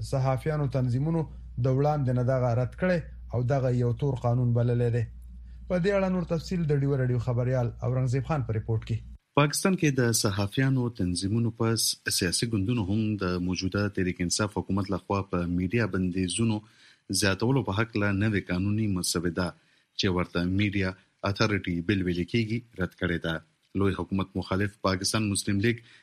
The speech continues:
Speaker 2: سینیټر عرفان صدیقي چې د اطلاعاتو دپاره د سینیټ قایمه کمیټې غړي هم دی، دوی یو بیان کې ویلي دي میډیا اتھارټي بل مخالفت به پارلیمان دننه او بهر هر ځای کوي، ځکه چې د قانون له ذریعې موجوده حکومت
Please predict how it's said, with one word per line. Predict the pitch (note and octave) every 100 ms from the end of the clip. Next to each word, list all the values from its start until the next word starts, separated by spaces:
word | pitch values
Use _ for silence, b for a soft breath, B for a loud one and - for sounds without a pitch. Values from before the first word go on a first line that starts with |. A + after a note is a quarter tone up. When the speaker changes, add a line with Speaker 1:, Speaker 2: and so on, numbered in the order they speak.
| B -
Speaker 2:
سینیټر | C#3+ C#3+ C3+ C3 G#2
عرفان | G2 - F#2 -
صدیقي | F2+ G#2 F#2 D3 A2 A2+ B B
چې | - G#2
د | G2
اطلاعاتو | G2 B2 B2 B2+ A2
دپاره | G#2 A2+ A2+ A2 G2+
د | F2
سینیټ | - F#2+ A2 -
قایمه | F#2+ G#2+ -
کمیټې | F#2 F#2 G2+ G#2
غړي | G2+
هم | G#2 C#3+ A#2
دی، | B2 C3 B B -
دوی | D3+ C#3 F#2+
یو | G2 F#2
بیان | G2+ A#2 A2+
کې | F#2
ویلي | A2 B2+ A2+
دي | A#2+ A2+ F#2
میډیا | F#2 G#2 G#2+ - F#2
اتھارټي | A2 A2 G2+ F2+ A2+
بل | A#2+
مخالفت | G2 F#2+ F#2+ B2 A#2 G#2
به | G2+
پارلیمان | F#2 F2 F2+ G2+ G2 -
دننه | F#2+ A#2+ B2 A#2+ B B -
او | G2+ G#2
بهر | G2+ G#2+ b b -
هر | D#3 -
ځای | G2 E2+
کوي، | E2+ E2+ E2 _ _ - A2
ځکه | G#2+ G2+
چې | F#2 F2+
د | F2
قانون | F#2 A2+ A#2
له | G2 G2+
ذریعې | G2 G#2+ A2 B B B B2
موجوده | A2+ C3+ D3 A#2
حکومت | G#2+ A#2+ B2